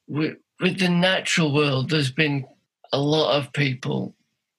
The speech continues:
have, have written at length about it, like the, the Wordsworth and Thoreau and, and, and Coleridge and, um, even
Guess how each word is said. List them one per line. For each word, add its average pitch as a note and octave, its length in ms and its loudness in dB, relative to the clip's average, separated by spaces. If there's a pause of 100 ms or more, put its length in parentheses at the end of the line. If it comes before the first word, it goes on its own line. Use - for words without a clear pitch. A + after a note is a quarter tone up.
(100)
have, A#2 260 -2
have A#2 240 -2
written B2 500 -2
at - 280 0
length C3+ 380 -2 (800)
about A#2+ 360 0 (920)
it, - 220 0 (1000)
like C3 200 0
the, D#3 140 2
the - 220 -10 (720)
Wordsworth C#3 720 0
and C3+ 220 -2
Thoreau B2 760 2
and, G1+ 260 0
and, B1+ 300 0
and B1 360 0 (200)
Coleridge - 640 0
and, - 400 -4 (560)
um, E2 480 0 (560)
even C3+ 580 -2